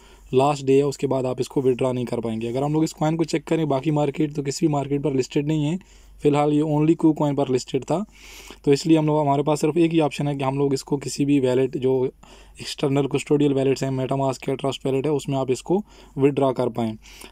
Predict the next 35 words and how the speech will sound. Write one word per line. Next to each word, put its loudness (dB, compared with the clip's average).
तो 2
सबसे -2
पहले 2
आपने 2
KuCoin 0
में 2
जाना 2
है। -2
KuCoin 0
में 0
जाने -2
के -2
बाद -2
आपने, -2
अ, -2
ये 4
वाला 4
कॉइन -2
सेल -2
करना 0
है। 2
Of -10
course 0
मेरे 0
पास -2
ये 2
कॉइन -2
नहीं 0
है 0
और 0
अभी 0
फ़िलहाल 0
आपको 0
ये 2
कॉइन -2